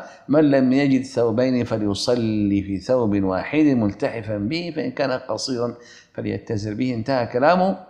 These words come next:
"أو لكلكم ثوبان"، هذا واضح في أن، في أن هذا عذر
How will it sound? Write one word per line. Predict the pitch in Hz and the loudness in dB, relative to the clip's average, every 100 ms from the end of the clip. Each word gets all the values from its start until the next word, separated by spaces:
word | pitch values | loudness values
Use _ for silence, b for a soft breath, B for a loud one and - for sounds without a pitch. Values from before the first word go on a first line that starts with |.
| - b b - | -20 b b 0
"أو | 180 214 | 2 4
لكلكم | 180 - 160 170 - 165 | 0 -4 -6 -6 -8 -8
ثوبان"، | 135 139 131 143 156 156 - - _ _ | -4 -2 0 2 0 -2 -8 -20 _ _
هذا | - 147 156 | -12 -6 -2
واضح | 165 196 156 117 | 2 2 0 -4
في | - 82 | -8 -6
أن، | 123 113 110 - - _ _ _ _ _ _ _ | -2 0 -2 -6 -16 _ _ _ _ _ _ _
في | 110 | -4
أن | 131 | 0
هذا | 147 160 147 | 0 2 4
عذر | 123 170 117 98 73 | 4 4 2 -2 -4